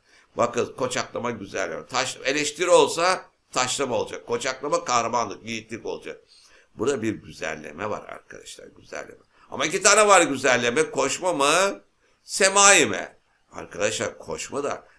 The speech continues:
hece on birliydi, unutmayınız, on birli. Semailerde sekizliydi, unutmayınız. Sekizli olduğunda o zaman cevap semai ve güzelleme. Efendim, cevabımız çıktı,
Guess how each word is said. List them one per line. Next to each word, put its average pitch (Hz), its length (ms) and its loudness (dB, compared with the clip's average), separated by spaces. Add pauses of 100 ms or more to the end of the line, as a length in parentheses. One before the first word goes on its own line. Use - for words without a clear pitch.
hece 95 400 -6
on 123 480 -6
birliydi, 87 500 -4
unutmayınız, 98 840 -12
on 110 320 -6
birli. 95 260 -10
Semailerde 123 1120 2 (340)
sekizliydi, 107 1600 0
unutmayınız. 123 800 -2 (220)
Sekizli 131 500 -6
olduğunda 120 460 0
o 95 60 -4
zaman 90 300 -8
cevap 107 600 2 (360)
semai 80 1400 -2
ve 98 120 -4
güzelleme. 78 840 -14 (300)
Efendim, 120 840 0 (220)
cevabımız 202 480 8
çıktı, 160 600 4